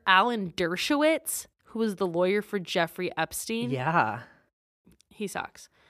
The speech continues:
Speaker 1: Um, and then frickin' most ethical man in the world, he tells his followers to go get dirt on the judge presiding over his case.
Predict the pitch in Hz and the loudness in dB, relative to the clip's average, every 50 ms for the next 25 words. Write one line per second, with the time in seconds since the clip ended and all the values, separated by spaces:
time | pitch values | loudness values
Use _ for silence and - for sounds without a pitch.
0 | _ _ _ _ _ _ _ _ _ - 233 233 226 226 220 214 214 208 180 - | _ _ _ _ _ _ _ _ _ 0 2 4 4 2 2 0 -2 -6 -10 -12
1 | _ _ _ _ _ _ - 247 247 240 233 226 233 233 226 220 220 220 214 - | _ _ _ _ _ _ -2 0 0 0 0 2 2 2 2 0 0 -2 -4 -8
2 | _ _ _ _ _ _ _ _ _ - - - _ _ _ _ _ _ _ _ | _ _ _ _ _ _ _ _ _ -20 -20 -20 _ _ _ _ _ _ _ _
3 | - 262 254 - 285 277 277 269 269 269 277 285 269 - - 277 - 294 - 294 | -6 -6 -6 -4 -4 -4 -2 -2 0 0 0 0 2 0 0 0 0 -2 -2 -2
4 | 285 277 277 269 269 277 262 262 262 254 294 330 320 262 240 233 233 226 - _ | -2 0 0 -2 -2 -2 -2 -2 -2 0 2 4 4 6 6 6 4 2 -2 _
5 | _ _ _ _ _ _ - - - 262 254 269 262 - 277 254 254 - 240 - | _ _ _ _ _ _ -20 -8 -4 -2 -2 -2 0 2 2 2 0 0 -6 -4
6 | - 214 202 202 208 208 202 196 - - 220 208 - 196 185 190 180 190 180 - | -2 0 2 2 2 0 -2 -4 -6 -6 -6 -4 -2 0 0 0 0 -2 -4 -4
7 | - _ _ _ _ _ _ _ _ - 190 185 - - 185 185 185 - - 185 | -6 _ _ _ _ _ _ _ _ -16 -16 -6 -2 0 0 0 0 -2 -4 -4
8 | 175 175 165 156 151 - - 190 165 143 143 151 - - - - - 185 170 180 | -4 -4 -6 -8 -6 -2 0 0 0 0 -2 -6 -12 -14 -12 -10 -8 -6 -2 -2
9 | 156 160 165 165 160 165 160 151 160 160 156 139 - - - - - - - 165 | -2 -2 -4 -6 -8 -8 -10 -10 -10 -12 -12 -12 -12 -10 -8 -8 -8 -8 -10 -14
10 | - - - - | -16 -18 -18 -20